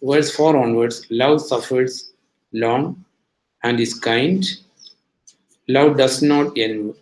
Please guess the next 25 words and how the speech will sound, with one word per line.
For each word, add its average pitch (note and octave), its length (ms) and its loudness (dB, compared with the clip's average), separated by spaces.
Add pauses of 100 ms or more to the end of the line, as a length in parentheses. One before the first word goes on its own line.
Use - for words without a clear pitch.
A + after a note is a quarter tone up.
envy. A#2+ 560 -4 (720)
Love C#3+ 220 4
does B2+ 240 0
not C#3 200 2 (260)
parade B2+ 440 0
itself, C3 440 -4 (1300)
is A#2+ 300 -4
not C3+ 400 -2
puffed A#2+ 340 -4
up, C#3+ 140 0 (580)
does C3 260 -2
not D3+ 240 0
behave C3 360 2
rudely, A#2 640 -4 (680)
does C3 240 0
not D3+ 280 2
seek C#3+ 340 -2
its C#3 240 -4
own, B2 260 -4 (760)
is C3 260 -4
not C#3 420 0
provoked, C3+ 600 2 (1900)
thinks D#3+ 560 0
no C3 200 2
evil, A2+ 340 0